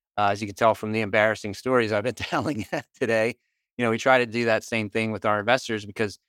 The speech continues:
you can strip away all of those question marks and concerns and, and curiosities and suspicions, you know, all that's left is trust. And so that's, that's what we try to get to.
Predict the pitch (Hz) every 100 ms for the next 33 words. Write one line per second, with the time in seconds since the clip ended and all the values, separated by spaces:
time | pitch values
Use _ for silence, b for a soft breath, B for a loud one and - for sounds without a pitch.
0 | _ _ 131 123 - - 143 135 131 143
1 | 127 87 117 117 107 110 107 104 - -
2 | 127 127 120 110 110 110 - 101 98 -
3 | 113 113 113 113 110 101 98 95 _ _
4 | _ - 104 98 - 135 120 110 107 -
5 | 110 113 110 92 95 - _ - - -
6 | 160 151 123 104 107 - 107 104 110 127
7 | 117 - 107 107 - - - 78 - -
8 | _ _ _ _ _ - 95 - 101 92
9 | 107 110 - - 101 113 - 110 - 104
10 | 104 98 - 95 90 101 - - 85 82